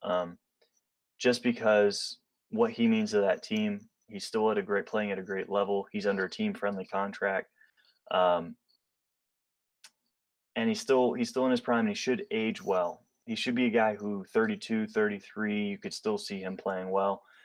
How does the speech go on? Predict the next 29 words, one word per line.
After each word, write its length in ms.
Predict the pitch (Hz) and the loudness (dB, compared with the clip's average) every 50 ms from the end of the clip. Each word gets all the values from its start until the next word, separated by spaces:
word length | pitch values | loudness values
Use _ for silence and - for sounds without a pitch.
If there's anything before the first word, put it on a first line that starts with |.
| - - - - - - _ _ _ - | -20 -20 -20 -20 -20 -20 _ _ _ 0
um, 320 | - 104 107 101 92 87 82 - | 2 4 6 6 4 2 2 2
at 80 | 107 | 4
least 240 | 110 113 113 - - | 4 4 4 2 -2
as 100 | 101 98 | -4 0
well 160 | 104 101 101 | 2 4 4
as 100 | 98 92 | 4 2
you 80 | 92 92 | -2 -6
could 120 | - - | -12 -12
expect 400 | 85 - - - - - - - | -12 -12 -8 -2 0 0 0 -2
for 80 | - 98 | -2 -2
that 160 | 95 92 92 | 0 0 0
age. 340 | 92 95 95 95 - - - - - - _ _ _ _ _ - | 0 0 -2 -2 -4 -8 -12 -16 -18 -20 _ _ _ _ _ -2
Um, 320 | - - 202 190 - - - _ - | 2 2 4 4 2 -2 -6 _ 0
that 160 | - 123 123 | 2 2 4
probably 240 | 123 139 127 127 120 | 4 4 4 4 4
comes 220 | 120 123 113 110 | 4 2 2 2
down 240 | - 110 107 107 110 | 2 2 2 2 0
now 280 | 107 110 110 110 113 - _ _ - | 0 -2 -2 -4 -4 -8 _ _ -10
because, 240 | - 123 120 101 | -4 -4 -4 -4
espe-, 300 | 101 - - - - - | -4 -2 0 0 0 0
you 80 | - 113 | 0 -2
know, 140 | 107 98 101 | 0 -2 -2
during 300 | 98 - 127 123 123 113 | 0 0 2 4 4 4
the 80 | 104 | 2
season, 340 | - - - 113 107 104 104 | 0 -2 -4 -4 -4 -4 -6
especially 420 | 104 - - - 98 - - 98 95 | -8 -6 -4 -4 -4 -2 -4 -8 -6
for, 120 | - 98 | -2 -2
like, 160 | 98 92 - | -2 -2 -2
the, 100 | - 95 | -6 -12